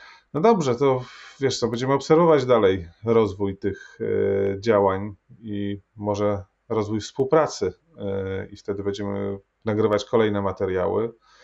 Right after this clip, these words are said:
E, dziękuję Ci bardzo za rozmowę i za podzielenie się tą całą wiedzą dotyczącą, no, e, obszaru północnego, którego, który często może nie jest zrozumiany, postrzegany jako taki odludny i, i, i właściwie nie-,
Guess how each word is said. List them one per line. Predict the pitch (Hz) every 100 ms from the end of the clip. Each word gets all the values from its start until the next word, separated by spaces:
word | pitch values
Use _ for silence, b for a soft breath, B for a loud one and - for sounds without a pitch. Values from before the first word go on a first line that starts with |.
| b b b _
E, | 110 101 101 101 104
dziękuję | 113 113 123
Ci | 101
bardzo | 98 92
za | 92 92
rozmowę | 92 92 90 95 98 107 101
i | 95
za | -
podzielenie | 104 98 95 92
się | 90 98
tą | 98 92
całą | 101 95 92
wiedzą | 95 92
dotyczącą, | 95 - - 98 101 98 95 101 104
no, | 101 101 107 - _ - 131
e, | 120 117 113
obszaru | 120 - 127 123 120 117 117 -
północnego, | 127 120 117 - 107 98 107
którego, | 104 - 110 107 107 107 104
który | - 110
często | 101 104 -
może | 110 107 104 104 107 104 _ _ _ _
nie | 113 113
jest | 110
zrozumiany, | 104 107 104 107 104 92 90
postrzegany | - 101 - 104 101
jako | 98
taki | 98 - 107
odludny | 101 104 101 98 98 95
i, | 98 92 90
i, | 95 90
i | 95
właściwie | 98 98 - 101 95 95 95 92 B B B B B -
nie-, | 104 104 113